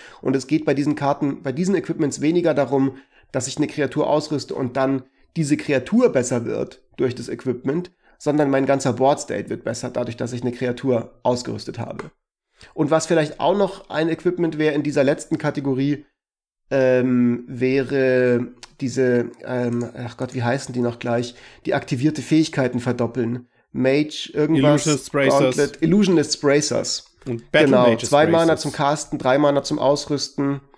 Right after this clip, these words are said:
Speaker 1: Immer wenn die, ähm, ausgerüstete Kreatur eine Fähigkeit aktiviert,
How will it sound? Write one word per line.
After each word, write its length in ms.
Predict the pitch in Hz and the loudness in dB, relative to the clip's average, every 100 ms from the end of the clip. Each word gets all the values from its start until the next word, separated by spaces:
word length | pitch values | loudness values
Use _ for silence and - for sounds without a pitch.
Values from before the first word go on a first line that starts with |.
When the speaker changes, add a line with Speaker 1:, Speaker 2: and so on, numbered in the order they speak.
| - _ _ _ - | -20 _ _ _ -2
Speaker 1:
Immer 240 | 151 143 | 0 4
wenn 160 | 147 139 | 2 2
die, 420 | 135 131 127 - | 2 2 0 -2
ähm, 680 | 139 127 127 123 123 123 123 | 0 2 2 2 2 0 0
ausgerüstete 680 | 135 156 - 147 135 - 135 | 0 0 -2 -2 -4 -8 -6
Kreatur 500 | - 135 - 156 139 | -2 -2 0 -2 2
eine 160 | 127 | 0
Fähigkeit 500 | 123 170 180 180 135 | 0 -2 -2 -2 -4
aktiviert, 680 | - - 135 123 190 214 - | -4 -6 -6 0 0 0 -6